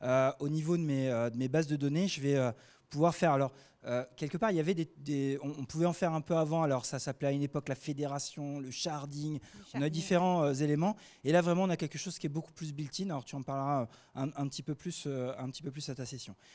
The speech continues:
Speaker 1: Et je reviens sur, sur cet aspect de D T U. Je, je, je, j'appuie sur finalement ce que, ce que disait, euh, euh, Isabelle en, en le recontextualisant avec justement que ça fait partie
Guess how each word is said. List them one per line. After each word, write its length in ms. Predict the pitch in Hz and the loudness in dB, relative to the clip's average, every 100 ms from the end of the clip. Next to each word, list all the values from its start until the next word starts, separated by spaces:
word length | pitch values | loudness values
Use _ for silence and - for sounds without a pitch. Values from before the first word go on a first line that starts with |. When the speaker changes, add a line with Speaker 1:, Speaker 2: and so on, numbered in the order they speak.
| - | -8
Speaker 1:
Et 100 | 139 | 0
je 80 | 151 | 4
reviens 320 | 185 180 208 | 6 6 2
sur, 360 | 190 - 160 139 | 0 -4 -4 -4
sur 160 | - 143 | -6 -6
cet 180 | 156 | -4
aspect 220 | 160 - 170 | -4 -4 -6
de 60 | |
D 60 | 151 | -4
T 120 | 165 | -4
U. 120 | 185 | -2
Je, 180 | 151 131 | -4 -6
je, 260 | 120 139 127 - - _ - | -8 -6 -6 -10 -20 _ -12
je, 680 | 127 127 135 131 135 127 117 | -8 -4 -2 -2 -2 -4 -8
j'appuie 460 | 127 151 160 - 208 | -2 -2 -2 -4 -6
sur 220 | - 151 | -6 -10
finalement 360 | - 156 151 165 | -10 -8 -4 -6
ce 80 | - | -6
que, 100 | 139 131 | -10 -10
ce 100 | - | -10
que 80 | 143 | -6
disait, 360 | 143 143 156 | -4 0 4
euh, 140 | 151 120 - - - 123 | 4 4 -2 -20 -12 0
euh, 160 | 127 131 | 0 0
Isabelle 500 | 143 156 151 214 202 | 2 4 6 6 6
en, 200 | 143 143 151 | 2 0 2
en 100 | 143 | 2
le 60 | |
recontextualisant 1000 | 143 185 190 170 170 - 170 151 151 208 220 - - | 4 2 2 -2 -2 0 -2 -2 0 -2 -2 -16 -8
avec 280 | 131 139 190 | 0 2 2
justement 420 | 156 - 160 208 | 0 -2 0 0
que 120 | 208 | -2
ça 200 | 143 - | -6 -4
fait 160 | 160 160 | -4 -4
partie 480 | 165 147 - 214 | -6 -8 -8 -10